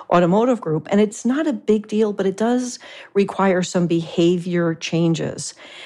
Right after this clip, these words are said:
Are you thinking about how you're going to engage your customers in a different way? I would think there's education pieces.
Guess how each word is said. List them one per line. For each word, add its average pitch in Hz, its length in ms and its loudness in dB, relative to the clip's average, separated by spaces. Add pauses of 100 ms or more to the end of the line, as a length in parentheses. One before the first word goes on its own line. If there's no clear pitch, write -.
(400)
Are 202 100 6
you 226 300 2
thinking 226 420 0
about 185 240 0
how 170 360 -2
you're 165 240 -2
going 165 340 0
to - 160 -4
engage 160 480 2
your 165 120 -2
customers 165 600 -2
in 151 120 -2
a 156 60 0
different 165 360 -2
way? 165 300 2
I 190 100 2
would 190 140 0
think 190 180 -2
there's 160 220 -2
education 208 680 0
pieces. 185 640 -2